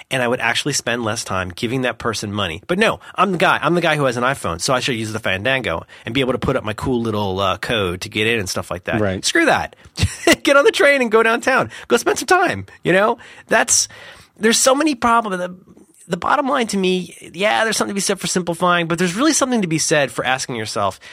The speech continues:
Speaker 1: like, "How much am I helping this by making this all about me?"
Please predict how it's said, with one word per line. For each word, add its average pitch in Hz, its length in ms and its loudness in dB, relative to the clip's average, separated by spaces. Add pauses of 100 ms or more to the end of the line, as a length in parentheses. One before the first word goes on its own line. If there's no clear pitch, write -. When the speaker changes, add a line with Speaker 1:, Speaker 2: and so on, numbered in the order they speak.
(140)
Speaker 1:
like, 135 180 0
"How 233 200 2
much 415 160 0
am 214 80 -2
I 143 60 0
helping 117 340 -2
this 104 100 -4
by 107 140 -4
making 101 260 -4
this 95 140 -6
all 90 160 -2
about 90 260 -4
me?" 85 340 -8